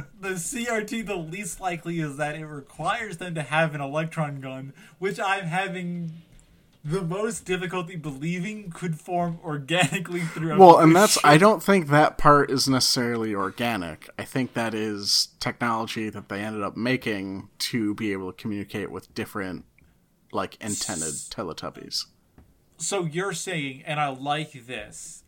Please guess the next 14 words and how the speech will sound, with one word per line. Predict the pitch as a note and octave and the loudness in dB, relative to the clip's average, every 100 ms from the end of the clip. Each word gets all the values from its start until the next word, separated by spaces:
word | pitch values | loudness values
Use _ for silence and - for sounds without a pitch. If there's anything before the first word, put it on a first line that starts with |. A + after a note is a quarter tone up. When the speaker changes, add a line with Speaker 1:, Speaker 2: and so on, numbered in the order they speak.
| - | -10
Speaker 1:
idea, | B2 A#2 - C#3 B2 - D#3 | -10 -10 -10 -8 -8 -12 -10
is | C#3 - | -10 -4
that | C3+ - _ | -6 -6 _
the, | C3+ B2+ - _ D3 | -10 -10 -16 _ -8
uh, | E3 D#3+ | -8 -8
post-apocalyptic | - A3 A3+ F3+ F#3+ E3+ D#3 D3+ C3+ - | -6 -4 -6 -4 -2 -2 -6 -8 -10 -8
Teletubbies | C#3 B2 A#2 G#2+ A2+ A2 - _ _ _ - | -6 -6 -8 -12 -12 -16 -18 _ _ _ -10
are, | C3+ | -8
is | C#3 | -8
also | - G3 G#3 D#3+ | -4 -4 -2 -4
a | C#3 | -6
post-singularity | - E3 F3 - D#3 C3 B2 D#3+ D#3+ C#3+ C3 | -6 -4 -4 -8 -8 -8 -6 -4 -4 -4 -8
world. | A#2+ C3+ A2 - - - _ - | -8 -10 -10 -14 -20 -20 _ -4
Speaker 2:
Mm-hmm. | C3 A2+ G2+ | -2 0 -4